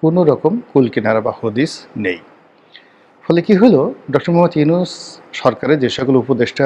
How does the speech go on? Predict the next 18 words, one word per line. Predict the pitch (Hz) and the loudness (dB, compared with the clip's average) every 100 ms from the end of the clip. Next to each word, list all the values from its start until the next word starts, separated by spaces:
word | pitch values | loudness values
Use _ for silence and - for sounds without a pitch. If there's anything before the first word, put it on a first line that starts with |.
| 131 | 0
যে | 117 | -2
সকল | - 123 127 113 | -6 -4 -4 -4
সাহায্যকারী, | - 117 117 120 123 117 131 160 - _ _ _ _ _ _ | 0 0 0 -4 -2 -2 -4 -6 -20 _ _ _ _ _ _
তার | - 117 | -2 0
বিশেষ | 123 - 147 | 0 0 -2
সহকারী, | 135 131 127 131 127 131 - - _ _ _ _ _ _ _ _ _ - | 2 2 4 2 2 0 -6 -20 _ _ _ _ _ _ _ _ _ 2
তার | 123 123 123 120 - - - - | 4 6 4 2 -10 -20 -20 -10
ব্যক্তিগত | 131 120 - 110 120 - | -2 -2 -2 -6 -4 -4
স্টাফ, | - 120 123 - - _ _ - | 0 2 2 -2 -20 _ _ -2
তার | 127 | 2
আত্মীয় | 120 - - 127 | 2 0 -2 -2
স্বজন | - 127 139 | -2 -2 -2
থেকে | 135 135 139 | -2 -6 -6
শুরু | - 139 | -4 -4
করে | 156 156 | -2 -2
তার | 151 139 127 220 - - - _ _ _ _ | 2 2 2 -2 -10 -20 -20 _ _ _ _
যে | 131 131 123 - - - - | 0 2 2 -2 -12 -10 4
কর্মক্ষেত্র, | 185 190 185 - 185 - | 4 6 2 0 -10 -10